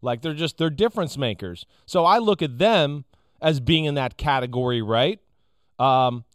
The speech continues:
O B J and Jarvis Landry, if O B J could be healthy, have the potential to be that, but we haven't really seen that yet. But I think those are the ones right off the bat that jump out to me that are at least in the class of Julio and A B. Anybody else jump to your mind?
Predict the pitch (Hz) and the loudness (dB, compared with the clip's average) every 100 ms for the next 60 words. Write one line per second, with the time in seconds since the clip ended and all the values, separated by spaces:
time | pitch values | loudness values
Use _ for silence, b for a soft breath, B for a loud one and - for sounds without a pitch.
0 | - 190 190 214 170 175 190 196 170 135 | 4 6 6 0 0 2 2 0 -2 4
1 | 165 180 165 143 170 226 170 175 170 165 | 4 4 0 0 0 2 0 -4 0 0
2 | 170 180 156 170 151 143 135 214 226 170 | 0 -2 -2 -2 -4 -6 0 0 0 -4
3 | 151 143 - - 240 247 175 143 127 135 | -4 -6 -6 -2 -2 -2 -4 -4 -4 -2
4 | 160 190 185 196 196 190 190 165 - 226 | -2 -2 -4 -4 -2 -4 -4 -8 -6 -4
5 | 254 165 110 104 110 87 b b b 175 | -4 -4 -6 -4 -6 -6 b b b -2
6 | 190 208 170 180 196 175 170 160 151 127 | 0 0 0 0 0 -2 -2 0 0 0
7 | 151 156 147 - 120 98 147 135 123 113 | 0 2 2 0 -4 -2 0 -2 -6 -4
8 | 123 131 127 120 135 131 120 127 135 147 | -4 -2 -2 -2 -4 -8 -6 -6 -6 -10
9 | - 123 - 151 143 131 - 104 113 113 | -10 -12 -8 -4 -4 -4 -8 -10 -8 -6
10 | 104 101 101 92 101 95 - _ _ 127 | -6 -6 -8 -8 -10 -12 -16 _ _ -12
11 | 131 127 127 127 - - 170 131 127 131 | -8 -6 -4 -4 -6 -10 -10 -8 -8 -6
12 | 143 156 | -6 -6